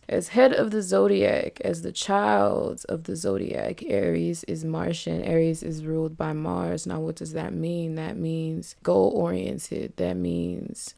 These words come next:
warlike. That means dominant. That means loud. That means vivacious. That means hot-tempered. That means a little bit selfish. That means me first, go-getter, hustler,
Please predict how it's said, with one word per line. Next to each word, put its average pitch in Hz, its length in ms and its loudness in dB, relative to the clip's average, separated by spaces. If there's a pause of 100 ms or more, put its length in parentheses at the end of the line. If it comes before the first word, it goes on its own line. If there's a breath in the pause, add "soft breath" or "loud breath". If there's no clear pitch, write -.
warlike. 165 920 0
That - 200 -2
means 165 440 -4
dominant. 165 720 -2
That 170 180 -4
means 160 300 -4
loud. 165 600 -4
That 160 160 -4
means 156 280 -4
vivacious. 151 920 -2
That - 220 -6
means - 640 -6
hot-tempered. - 1200 -2
That 160 160 -2 (100)
means - 720 -6
a 180 60 -2
little 165 240 -4
bit 180 240 -4
selfish. - 760 0
That 165 180 -4
means 165 640 -6 (140)
me 170 240 0
first, - 720 -4
go-getter, 165 640 -2
hustler, - 500 -6